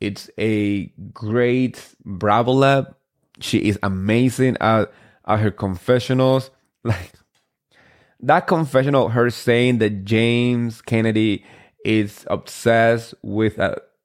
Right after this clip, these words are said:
uh, a thin-lipped bitch. That's what she called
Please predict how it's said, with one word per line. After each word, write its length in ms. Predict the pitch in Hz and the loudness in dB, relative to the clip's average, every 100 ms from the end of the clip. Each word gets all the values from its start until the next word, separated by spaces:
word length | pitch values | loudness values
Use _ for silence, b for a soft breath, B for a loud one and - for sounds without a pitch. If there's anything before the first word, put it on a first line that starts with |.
| _ | _
uh, 420 | 104 98 95 90 85 b b b b | -2 0 0 0 -4 b b b b
a 100 | 101 | -6
thin-lipped 1800 | 95 - 143 143 143 143 131 - _ _ _ _ - 104 113 120 - - _ _ - | -6 -2 0 2 2 -2 -6 -10 _ _ _ _ -10 -2 0 0 -2 -18 _ _ -6
bitch. 560 | 95 90 - - - _ _ _ _ | 0 0 -2 -10 -18 _ _ _ _
That's 200 | 98 110 | -2 0
what 140 | 135 147 | 0 -2
she 160 | - | -4
called 500 | - 107 104 98 95 | -4 0 2 2 -2